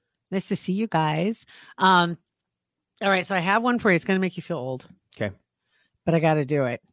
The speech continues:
Speaker 1: 'cause it just, I can't believe this. Uh, this was just put out a couple days ago, January thirty-first.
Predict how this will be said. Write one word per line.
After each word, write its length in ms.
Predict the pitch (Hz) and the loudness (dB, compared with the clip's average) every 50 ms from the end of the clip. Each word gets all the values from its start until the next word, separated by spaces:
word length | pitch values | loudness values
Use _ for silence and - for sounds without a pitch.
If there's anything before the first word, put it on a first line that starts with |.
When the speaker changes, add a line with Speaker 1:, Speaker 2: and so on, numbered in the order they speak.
| _ _ _ _ _ _ _ _ _ _ _ _ - | _ _ _ _ _ _ _ _ _ _ _ _ -8
Speaker 1:
'cause 140 | 170 139 | -8 -6
it 60 | 143 139 | -6 -6
just, 240 | - 147 - - - | -8 -8 -8 -8 -4
I 100 | 160 160 | -4 -4
can't 280 | - - 175 165 143 135 | -2 -2 -2 -2 -2 -2
believe 280 | 143 139 143 143 135 | -2 -2 -2 -2 -2
this. 300 | 123 127 123 135 - - - _ - - - - - - - | -2 -4 -6 -6 -8 -12 -18 _ -20 -20 -20 -20 -18 -6 -2
Uh, 100 | 151 156 | 0 2
this 180 | 156 175 180 - 240 | 2 2 2 2 0
was 100 | 208 160 | -2 -2
just 160 | 190 175 - | -4 -6 -4
put 140 | - 208 175 | -2 0 0
out 140 | 165 165 151 | 2 0 0
a 40 | - | -2
couple 200 | - 143 - 143 | -6 -8 -6 -2
days 200 | 143 143 143 139 | -2 -2 0 0
ago, 220 | 139 135 131 123 | -2 0 0 0
January 320 | 127 127 151 147 151 156 143 | 0 0 0 2 2 0 0
thirty-first. 680 | - 156 139 135 - 147 139 131 127 - - - - | 0 -2 -2 -2 -4 -4 -6 -6 -6 -10 -14 -16 -18